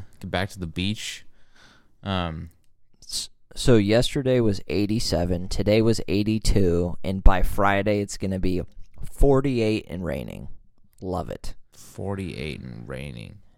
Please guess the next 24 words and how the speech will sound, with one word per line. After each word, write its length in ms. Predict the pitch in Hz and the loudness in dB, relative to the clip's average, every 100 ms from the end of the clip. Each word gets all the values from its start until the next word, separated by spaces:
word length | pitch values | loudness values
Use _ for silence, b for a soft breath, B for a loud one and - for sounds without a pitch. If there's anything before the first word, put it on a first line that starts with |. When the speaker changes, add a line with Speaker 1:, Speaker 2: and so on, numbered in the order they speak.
| _ - | _ -12
Speaker 1:
Damn, 340 | 107 101 92 | -8 -8 -10
bro, 220 | 69 78 | -8 -6
that's 240 | 73 92 - | -6 -6 -8
gotta 240 | 87 80 | -8 -8
be, 340 | 73 73 67 - | -8 -10 -10 -12
that's 180 | 92 - | -12 -8
gotta 220 | 95 82 | -8 -8
be 100 | 76 | -10
just 280 | 69 82 - | -10 -10 -10
swell. 440 | - 73 - - - - - B | -8 -8 -8 -8 -10 -14 -20 B
I 80 | 101 | -4
mean, 120 | 107 | -2
I'm 120 | 107 | -2
gonna 100 | 117 | -2
be 140 | 90 107 | -2 -2
here 120 | 110 | -2
for 100 | 104 | -4
the 100 | 101 | -4
rain 220 | 95 110 | -2 -2
Speaker 2:
It's 100 | 95 | -4
Speaker 1:
then. 60 | 82 | -6
Speaker 2:
just, 240 | 82 73 - - - - - - - - - - - - b b b b | -8 -10 -12 -14 -14 -14 -16 -16 -20 -16 -12 -10 -10 -12 b b b b
oh, 140 | 98 95 | -6 -4
really? 360 | 92 95 104 | -4 -6 -8